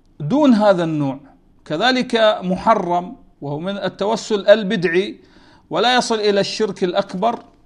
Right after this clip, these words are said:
يقول: "وهو التوسل إلى الله بما لم يشرعه الله"، أي تتوسل إلى الله سبحانه وتعالى، أنت تدعو الله سبحانه وتعالى، لكن بطريقة وبعبارات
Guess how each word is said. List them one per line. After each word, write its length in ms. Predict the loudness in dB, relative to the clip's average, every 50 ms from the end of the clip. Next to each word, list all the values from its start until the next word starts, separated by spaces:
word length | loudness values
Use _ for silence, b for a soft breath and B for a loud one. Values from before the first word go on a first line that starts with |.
| _ _ _ _ -12
يقول: 300 | -12 -6 -4 -2 2 2
"وهو 320 | 4 4 4 4 2 2
التوسل 880 | 0 -2 -4 -4 -2 -2 0 -2 -2 -4 -6 -4 -4 -4 -2 -4 -6 -8 -12 -16 _ _ _ _ -4
إلى 180 | 0 2 4
الله 440 | 4 4 2 2 2 4 4 2 0 -2 -8 -18 -20 _ _ _ _
بما 420 | -6 -4 -2 0 2 2 4 4 4
لم 280 | 4 2 2 0 -2
يشرعه 640 | -4 -4 -4 -4 -4 -4 -2 -2 -2 -2 -4 -4 -4
الله"، 320 | -4 -4 -6 -6 -8 -8 -12 -18 _ _ _ _ b b b b _
أي 60 | -16 -12
تتوسل 800 | -12 -8 -6 -2 -2 -2 -2 -4 -6 -6 -6 -6 -6 -8 -12 -18 _ _ _ _ _ _ _ _ _ -4
إلى 140 | -4 -2
الله 200 | -4 -2 -2 -2
سبحانه 500 | -4 -4 -6 -10 -10 -6 -4 -4 -2 -2
وتعالى، 540 | -4 -4 -6 -6 -4 -2 -2 0 0 -2 -2
أنت 140 | -4 -6 -2
تدعو 340 | 0 2 2 2 0 -2 -2
الله 200 | 2 2 2 2
سبحانه 500 | 2 -2 -8 -10 -8 -8 -6 -6 -6 -6
وتعالى، 440 | -8 -8 -8 -8 -8 -8 -10 -12 b b b b b b b b
لكن 560 | -2 0 2 2 0 0 -2 -4 -4 -4 -6 -12 _
بطريقة 920 | -4 -4 -4 0 2 2 2 4 2 0 0 0 0 0 0 -2 -4 -4 -6 -10 -14 -20 _ _
وبعبارات 1040 | -6 -6 -4 -2 0 0 0 0 4 6 6 6 6 6 4 0 0 -2 -6 -10